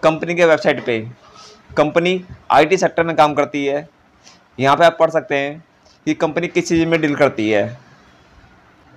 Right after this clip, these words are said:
तो फ्रेंड्स, अगर आपको वीडियो पसंद आई हो तो प्लीज हमारे वीडियो को लाइक करें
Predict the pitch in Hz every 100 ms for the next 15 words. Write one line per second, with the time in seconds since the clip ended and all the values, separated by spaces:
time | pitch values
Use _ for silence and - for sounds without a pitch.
0 | - 170 190 185 151 160 151 165 160 165
1 | 165 156 156 151 151 151 156 165 165 -
2 | _ _ _ _ - 151 170 165 160 151
3 | 139 135 147 143